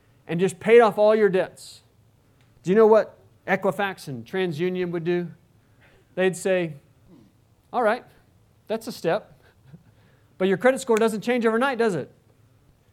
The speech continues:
It takes time. There has to be, could be, why? Because you have proven, somebody with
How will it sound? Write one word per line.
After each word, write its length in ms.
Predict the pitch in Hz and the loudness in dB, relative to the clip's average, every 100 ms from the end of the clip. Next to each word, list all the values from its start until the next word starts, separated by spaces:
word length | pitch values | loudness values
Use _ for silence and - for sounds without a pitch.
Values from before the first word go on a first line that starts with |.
| _ - | _ -10
It 100 | 185 | -4
takes 240 | 233 226 | -4 -4
time. 500 | - 220 285 165 104 - _ _ _ _ _ _ - | -6 -6 -6 -8 -10 -20 _ _ _ _ _ _ -4
There 140 | 190 | -2
has 100 | 226 | -2
to 100 | 226 | -4
be, 100 | 190 | -6
could 240 | 165 226 165 | 0 0 0
be, 80 | 196 | -8
why? 540 | 160 220 277 151 117 - _ - | -2 0 0 -4 -10 -18 _ -2
Because 300 | 196 202 170 | 2 2 2
you 100 | 240 | 2
have 180 | 226 226 | 2 0
proven, 540 | 262 311 160 139 175 | 0 0 0 -2 -4
somebody 300 | - 254 247 | -2 4 6
with 240 | 208 - | 4 0